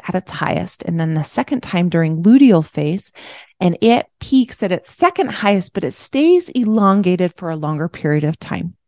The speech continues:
Estrogen actually feeds off of carbohydrates. Carbohydrates, in a simple term, are sugars for our body. So carbohydrates give us sugar. We get carbohydrates from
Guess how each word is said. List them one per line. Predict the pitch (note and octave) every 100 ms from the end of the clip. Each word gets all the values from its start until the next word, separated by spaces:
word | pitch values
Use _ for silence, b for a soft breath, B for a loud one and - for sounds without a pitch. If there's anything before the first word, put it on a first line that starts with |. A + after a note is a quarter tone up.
| _ _ _ _ _ _ _
Estrogen | C4+ D#4+ - G3 E3 D#3+ B3 B B B B B C#4
actually | E4+ - A4 F#4 - _
feeds | B3 C4 D4 C#4+ - - -
off | G3+ A3 G3 F3 - -
of | F3 E3+ E3
carbohydrates. | - - F3+ E3+ D#3+ D#3+ C#3+ - - - - - _ _ _ -
Carbohydrates, | - A#3+ E4+ C#4 F#3+ E3 F#3 G#3+
in | - E3+
a | D#3+
simple | - D4+ E4+
term, | - - C3+ F3 A3+ -
are | E3 D#3+ G3 -
sugars | - - C3 - F#3+ G3+
for | - C#3 D3+ -
our | F3+
body. | - D#4+ - - b b b b b b
So | - A3 G3 F#3+
carbohydrates | - D#4+ F4+ B3+ F3 E3+ F#3+ -
give | F#3 F3
us |
sugar. | - - - -
We | F#3 C4
get | C#4+ -
carbohydrates | - A3+ G#3+ F#3 F3+ E3+ - -
from | D3